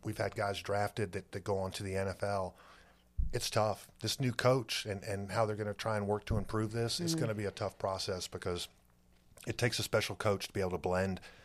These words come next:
Speaker 1: like I said earlier, is that discipline, but also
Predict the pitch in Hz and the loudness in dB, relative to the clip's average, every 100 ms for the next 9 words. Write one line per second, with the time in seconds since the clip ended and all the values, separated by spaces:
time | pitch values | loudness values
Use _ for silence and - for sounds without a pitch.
0 | - - 90 92 - 92 87 85 82 82 | -10 -4 -2 0 0 0 2 0 0 -4
1 | 85 80 - 92 95 92 - 98 90 87 | -6 -6 -4 -4 -4 -4 -4 -2 -2 -2
2 | 87 90 90 - 92 85 | -4 -2 0 0 0 -2